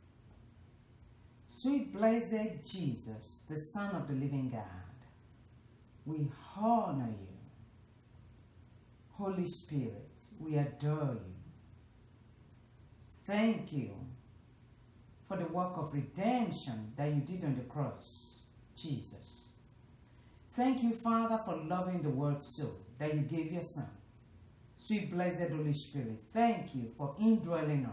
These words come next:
us to keep us on the narrow path. We pray, O Lord, that you bring your word to our hearts on this program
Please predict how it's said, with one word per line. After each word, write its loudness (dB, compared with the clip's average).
us -14
to -6
keep 0
us 0
on 0
the 0
narrow 4
path. -6
We 0
pray, 4
O 4
Lord, 2
that 2
you -2
bring 4
your 2
word 0
to -4
our 0
hearts -6
on 2
this -2
program -2